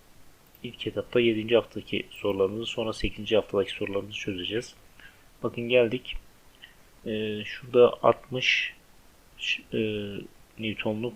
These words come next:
yetmiş beş derecelik bir kuvvetimiz var şurada Y ile yaptığı. Bir yetmiş beşlik yatay bir kuvvetimiz var. Buradaki mantığımız bu. Ee, şuradaki, e, yetmiş beşi alıp bunun ucuna ekleyeceğim arkadaşlar.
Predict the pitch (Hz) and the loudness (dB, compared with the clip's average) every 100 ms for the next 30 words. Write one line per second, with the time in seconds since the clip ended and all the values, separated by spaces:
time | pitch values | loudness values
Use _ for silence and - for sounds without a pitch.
0 | - 107 - - 120 - 101 101 104 - | 0 0 2 0 2 2 0 0 -4 -4
1 | - - 104 101 95 110 98 87 - 98 | -14 -12 0 2 2 -2 0 0 0 -4
2 | 92 87 - 95 95 92 95 123 - - | 0 0 0 2 2 4 0 -2 -12 -8
3 | 127 - - 92 123 - - - - - | -8 -6 -4 -4 -4 -12 -20 -20 -20 -8
4 | 120 117 110 107 - - 104 - - 104 | -4 -2 -2 -4 -6 -2 -2 -2 0 0
5 | - 113 113 - 104 104 - 113 101 117 | 2 0 0 -8 0 0 0 -6 -2 -2
6 | - - - - - - 123 131 123 147 | -2 -12 -20 -20 -20 -14 -4 -2 0 0
7 | 147 - 151 151 151 151 - - - _ | 0 -2 -6 -4 -4 -4 -6 -20 -20 _
8 | - - - - 120 113 107 104 98 76 | -20 -20 -20 -12 -4 -2 -2 -4 -6 -8
9 | - - 147 131 127 127 - 151 - - | -12 -10 -2 4 4 4 2 2 2 -8
10 | _ - 117 110 107 123 - - - 123 | _ -6 -2 0 4 2 2 -4 4 4
11 | - 131 135 - 127 127 123 139 127 104 | 6 6 4 0 -4 -4 0 0 2 2
12 | 98 95 - 98 - 151 | 2 2 0 -4 2 0